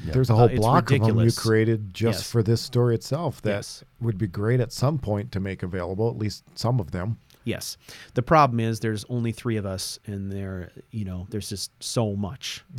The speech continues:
Speaker 3: to
Speaker 2: Yeah.
Speaker 3: do. So, uh, we are going to release things as we can. And some of this stuff, of course, is, is going to be released for, um, Patreon supporters, for sure. Uh, the plan there is that,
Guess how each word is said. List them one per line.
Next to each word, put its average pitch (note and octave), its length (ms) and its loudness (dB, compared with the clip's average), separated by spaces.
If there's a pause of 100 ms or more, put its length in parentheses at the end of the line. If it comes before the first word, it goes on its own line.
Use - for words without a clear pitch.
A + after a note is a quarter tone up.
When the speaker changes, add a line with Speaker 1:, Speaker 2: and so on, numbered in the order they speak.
Speaker 3:
to F#2 80 0
Speaker 2:
Yeah. F2+ 40 0
Speaker 3:
do. F2 280 -4 (120)
So, A2 360 0 (540)
uh, A#2 240 4
we C3 260 4
are C3+ 160 2
going C3 300 2
to B2 260 -2
release A#2+ 340 -2
things C3 220 -2
as A2+ 140 -4
we A#2+ 80 -2
can. G3 320 0 (420)
And A#2 240 0
some F#3 200 0
of G#3 80 -4
this D#3 120 0
stuff, C3 280 -2
of B2 120 -6
course, B2 320 -2
is, A2 400 -6
is A#2 160 -8
going A#2+ 200 -2
to A2+ 80 -6
be A2+ 80 -2
released A2 400 -4
for, G2+ 420 -6
um, G2 220 -8
Patreon A2 500 -4
supporters, G2 680 -12
for - 120 -12
sure. G2+ 480 -2 (160)
Uh, G#2+ 160 -4
the G#2 80 -6
plan A2+ 400 -4
there B2+ 280 0
is A2 220 -6
that, A2 300 -4